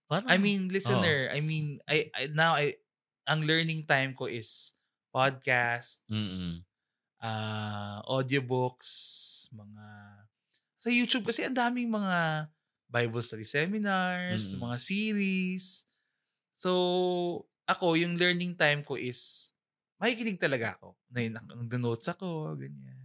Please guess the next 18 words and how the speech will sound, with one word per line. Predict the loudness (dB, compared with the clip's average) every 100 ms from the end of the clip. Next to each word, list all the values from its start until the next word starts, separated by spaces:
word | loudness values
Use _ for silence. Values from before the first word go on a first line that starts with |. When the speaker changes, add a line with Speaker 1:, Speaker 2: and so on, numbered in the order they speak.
| -20 -20 _ _ -20 _ _
Speaker 2:
So, | -2 2
ako, | 2 2 2
mga | 2 0
napakinggan | -2 -4 -4
ko | -6
so | -4 -2
far | 0
about | 0 -2 -6
marketing. | 0 0 0 -4 -2 -2
Siyempre, | 0 -2
sa | -4
trabaho | -4 -2 2 2 0
ko | -2 -2
as | 0 -2
Saint | -4 -6
Paul's | -4 -4 -4
Marketing, | -6 -6 -10 -10 -8 -6 -6 -4
Speaker 1:
Mm-mm. | -4 -6